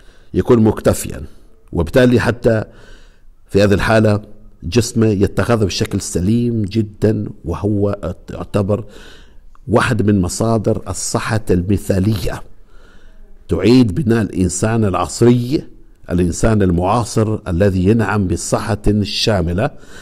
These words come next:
هذا التاج الذي يلبسه فوق رأسه وداعًا للأمراض المستعصية إلا بقدر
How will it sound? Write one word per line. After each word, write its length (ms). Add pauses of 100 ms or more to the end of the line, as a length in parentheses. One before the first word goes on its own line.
(140)
هذا 280
التاج 500
الذي 580 (840)
يلبسه 800
فوق 340
رأسه 540 (420)
وداعًا 500 (360)
للأمراض 640
المستعصية 720
إلا 120
بقدر 460